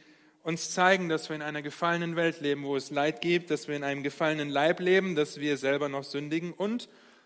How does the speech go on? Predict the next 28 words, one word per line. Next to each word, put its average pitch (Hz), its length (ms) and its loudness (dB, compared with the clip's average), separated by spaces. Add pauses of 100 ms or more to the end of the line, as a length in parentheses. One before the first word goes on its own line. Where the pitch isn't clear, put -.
sogar 156 280 -6
einen 151 160 -2
Versta-, 151 340 -4 (300)
gefallenen 175 420 4
Verstand 190 540 2
haben, 139 360 4
weil 139 220 0
wir 139 380 -2 (880)
in 156 180 -4
den 160 100 0
Situationen 143 840 -2 (100)
uns 135 200 -10
schwer 147 240 0
tun, 139 220 -6
richtig 135 600 -6
zu 143 120 -8
denken. 143 500 -4 (800)
Und 139 160 -8
wir 143 100 -2
erleben 147 400 -2
die 135 140 -6
Auswirkung. 147 680 -4 (1800)
Zu - 160 -4
Beginn 180 240 4
in 196 140 4
allen 202 340 6
Beispielen, 170 920 0 (560)
die 151 400 -4